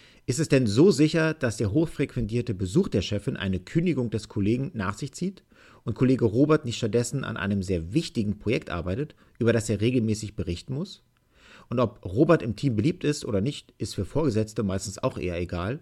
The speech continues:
solange die Leistungen stimmen. Grundlegende Behauptungen dieserlei Argumente sind allzu oft so vorgetragen, als wären sie allgemeingültig und hochplausibel. Ein Marketingbeispiel:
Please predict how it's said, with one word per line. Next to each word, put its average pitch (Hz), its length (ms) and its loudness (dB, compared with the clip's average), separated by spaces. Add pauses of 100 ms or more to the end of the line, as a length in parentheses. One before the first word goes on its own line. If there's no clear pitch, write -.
(160)
solange 95 340 0
die 98 80 2
Leistungen 113 380 -2
stimmen. - 280 -16 (840)
Grundlegende 156 520 8
Behauptungen 120 520 2
dieserlei 107 480 4
Argumente 107 420 0
sind 113 140 -4
allzu 123 340 -4
oft - 340 -6 (120)
so 127 200 -4
vorgetragen, 120 800 -4
als 101 180 -6
wären 110 140 0
sie 107 160 -2
allgemeingültig 110 840 -2
und 82 180 -8
hochplausibel. 113 640 -4 (800)
Ein - 120 0
Marketingbeispiel: 120 920 -2